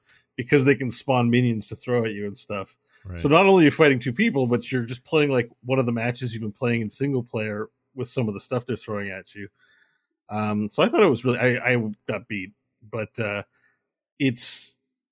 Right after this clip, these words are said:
Speaker 1: it's unique enough that I'm, like, really in-, into it and interested. It's just cool.
Speaker 2: Uh, that sounds awesome.
Speaker 1: Yeah.
Speaker 2: I'm gonna keep at it,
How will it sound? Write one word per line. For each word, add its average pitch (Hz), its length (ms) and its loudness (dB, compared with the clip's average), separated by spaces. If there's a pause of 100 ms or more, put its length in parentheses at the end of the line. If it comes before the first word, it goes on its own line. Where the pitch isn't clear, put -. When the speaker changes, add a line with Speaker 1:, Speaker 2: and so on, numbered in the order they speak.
(580)
Speaker 1:
it's 143 220 -2
unique 147 340 4
enough 117 320 0
that 110 100 -2
I'm, 104 140 -6
like, 107 160 -6
really 107 280 -2
in-, 107 160 -10 (240)
into 110 300 -12
it 98 60 -8
and 98 80 -14
interested. 98 400 -10
It's 101 160 -8
just - 180 -14
cool. 92 260 -20 (440)
Speaker 2:
Uh, 92 280 -12
that 95 140 -14
sounds 90 240 -8
awesome. 92 440 -6 (220)
Speaker 1:
Yeah. 107 180 -16 (420)
Speaker 2:
I'm 127 100 -2
gonna 156 160 0
keep 143 240 -2
at 120 220 2
it, 123 120 -4